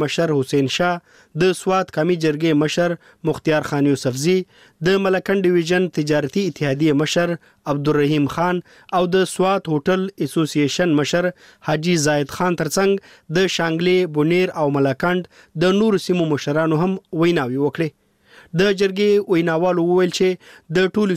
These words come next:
صوبې او په ځانګړې توګه د ملکنډ ډیویژن ولس په هیڅ رنګ ناامنۍ نه مني او د دې لپاره سنجیده تګلاره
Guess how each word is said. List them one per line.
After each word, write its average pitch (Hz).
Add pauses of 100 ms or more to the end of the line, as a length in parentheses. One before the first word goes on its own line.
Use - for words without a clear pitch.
صوبې 160 (140)
او 170 (100)
په 170
ځانګړې 151 (100)
توګه 170 (140)
د 143
ملکنډ 139
ډیویژن 139
ولس 160 (400)
په 170 (100)
هیڅ 196 (160)
رنګ 170 (280)
ناامنۍ 143 (120)
نه 180
مني 196 (380)
او 170 (100)
د - (100)
دې 196
لپاره 165
سنجیده 143 (260)
تګلاره 156